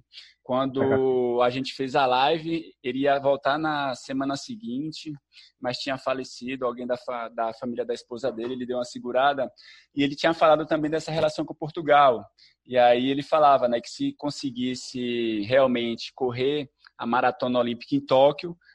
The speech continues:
Speaker 1: que ele queria concluir a prova com a bandeira do Brasil, né, porque ele é brasileiro, mas também com a bandeira de Portugal, por ter sido o país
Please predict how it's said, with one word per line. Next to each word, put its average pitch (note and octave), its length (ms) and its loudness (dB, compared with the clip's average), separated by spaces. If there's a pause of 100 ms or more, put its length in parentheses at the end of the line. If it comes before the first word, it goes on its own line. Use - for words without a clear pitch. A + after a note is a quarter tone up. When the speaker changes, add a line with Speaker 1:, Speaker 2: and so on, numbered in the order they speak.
(100)
Speaker 1:
que C#3+ 100 -4
ele C#3+ 120 -2
queria D3 340 4
concluir D#3+ 560 -2
a D3 80 4
prova C#3+ 440 0
com D3+ 100 -4
a D3+ 80 0
bandeira C3+ 520 0
do C#3+ 120 -4
Brasil, D3 580 2
né, D3+ 200 0
porque - 240 -10
ele B2 100 -2
é B2 40 -2
brasileiro, C#3 520 0
mas D#3 220 -2
também C#3+ 340 -2
com D3 80 -2
a D#3 40 -2
bandeira D3 280 -6
de C#3+ 80 -10
Portugal, D3 560 2
por - 140 -16
ter C#3 100 -12
sido C3 180 -14
o C3 60 -10
país C3+ 460 0